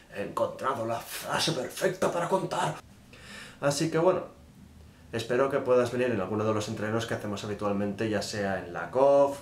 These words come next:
Aquelarre o Rivarian. Esperamos poderte ver pronto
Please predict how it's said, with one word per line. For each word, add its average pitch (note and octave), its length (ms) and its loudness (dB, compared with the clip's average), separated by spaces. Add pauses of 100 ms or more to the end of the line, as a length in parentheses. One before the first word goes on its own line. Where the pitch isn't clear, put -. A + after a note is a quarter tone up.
Aquelarre B2+ 960 2
o F#2+ 220 -2
Rivarian. G#2 540 2 (1400)
Esperamos G#2+ 520 -2
poderte A2 340 0
ver G#2 180 0
pronto G#2 500 -2